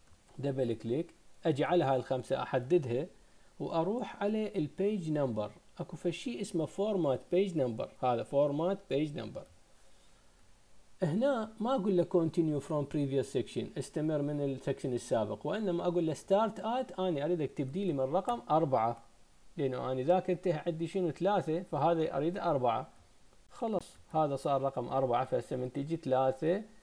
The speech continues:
ورقة فارغة، أربعة،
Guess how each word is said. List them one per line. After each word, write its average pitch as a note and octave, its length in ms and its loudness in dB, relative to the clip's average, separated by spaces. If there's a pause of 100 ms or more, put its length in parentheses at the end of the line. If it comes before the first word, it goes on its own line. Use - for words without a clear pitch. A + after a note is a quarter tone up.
(240)
ورقة C3 320 2 (140)
فارغة، C3+ 540 2 (520)
أربعة، C#3 640 4